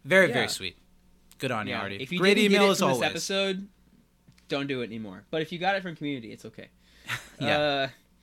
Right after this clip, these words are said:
Speaker 2: thanks, Artie, for writing in. It's, uh, we missed you two weeks ago.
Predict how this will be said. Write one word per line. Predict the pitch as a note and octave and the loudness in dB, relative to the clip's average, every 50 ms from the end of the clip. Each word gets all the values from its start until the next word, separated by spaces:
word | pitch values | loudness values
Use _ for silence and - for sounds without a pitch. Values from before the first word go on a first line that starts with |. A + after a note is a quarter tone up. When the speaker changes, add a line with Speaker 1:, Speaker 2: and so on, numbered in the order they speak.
| _ _ _ _ _ _ _ _ | _ _ _ _ _ _ _ _
Speaker 2:
thanks, | - C4+ D4+ C#4+ - | 2 2 2 2 0
Artie, | D#3 D3 D3+ D#3 | -2 -2 -2 -2
for | D#3 - F#3 | -6 -6 -4
writing | F3 F3+ F3+ F3+ F3+ E3+ | 0 0 2 2 2 0
in. | D3+ B2 G#2 G2+ G#2+ | -2 -2 -2 -6 -8
It's, | A2 C#3 C#3+ C#3 | -8 -8 -8 -6
uh, | D3 D3+ D#3+ D#3+ | -6 -4 -4 -2
we | D#3+ F3 F3+ | -2 -2 0
missed | F#3+ A3 A3+ A3 - - F3+ | 2 0 0 0 0 0 0
you | D3 A#2 G#2+ G#2+ _ _ | 0 0 -2 -6 _ _
two | _ - - C#3 | _ -6 -6 -4
weeks | B2 B2 A#2 - - | -4 -4 -8 -8 -12
ago. | A2 G2 F#2 F#2+ - | -14 -14 -14 -18 -18